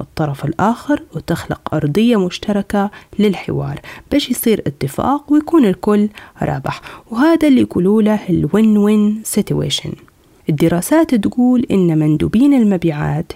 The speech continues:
يستخدموا في خمسة وخمسين في المية لغة جسد، وثمانية وثلاثين في المية نبرة صوت، وسبعة في المية بس كلمات. وأخيرا، لو بنرجع لتجربتي في الإلقاء زمان باللغة العربية الفصحى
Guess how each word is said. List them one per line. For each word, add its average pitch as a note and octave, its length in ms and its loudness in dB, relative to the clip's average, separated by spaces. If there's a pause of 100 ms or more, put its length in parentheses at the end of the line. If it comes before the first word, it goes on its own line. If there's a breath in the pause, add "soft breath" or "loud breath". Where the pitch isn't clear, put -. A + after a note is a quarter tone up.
(100)
يستخدموا G3+ 580 0
في - 180 -8
خمسة A#3 560 0
وخمسين A3 880 0
في - 140 -4
المية D#3 600 0 (360 loud breath)
لغة F#3 180 2
جسد، C#3+ 500 -8 (380 loud breath)
وثمانية F3+ 680 0
وثلاثين B3 520 0
في - 100 -4
المية C#4 480 2 (260)
نبرة D#3 360 -4
صوت، B3+ 480 -2 (340 loud breath)
وسبعة G#3 500 0
في - 120 -8
المية A3+ 600 0 (200)
بس - 500 -4 (160)
كلمات. D#3 440 -2 (420)
وأخيرا، G#3+ 760 2 (220)
لو F3+ 120 4
بنرجع A#3 480 2
لتجربتي E3+ 580 0
في - 80 -4
الإلقاء G3+ 560 -2
زمان E3 400 0
باللغة D#3+ 320 0
العربية D#3 520 0
الفصحى - 540 -4